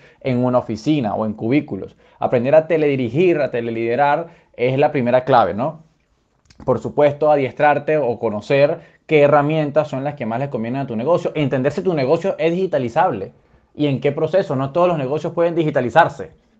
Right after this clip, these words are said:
No puedes ir al médico por internet, ¿ok? Por ejemplo. Pero el proceso de pauta de tu cita, el proceso de pago,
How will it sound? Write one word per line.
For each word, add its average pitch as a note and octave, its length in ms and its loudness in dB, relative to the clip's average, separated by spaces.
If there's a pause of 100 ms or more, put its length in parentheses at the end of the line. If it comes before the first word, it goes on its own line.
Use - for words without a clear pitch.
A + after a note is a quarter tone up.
No A#2+ 140 -6
puedes D3 200 0
ir D3+ 120 2
al D3 100 0
médico C#3+ 420 0
por A#2 140 -4
internet, A2 560 -6 (340)
¿ok? F#2+ 220 -4 (480)
Por A2+ 160 -2
ejemplo. B2+ 500 -6 (240)
Pero C3+ 400 4
el C#3+ 140 0
proceso D#3 560 2
de C#3 140 0
pauta D3+ 400 4
de E3 100 2
tu D#3+ 320 -2
cita, C#3+ 520 0 (180)
el - 120 2
proceso C#3 380 0
de C#3+ 120 0
pago, C#3 500 2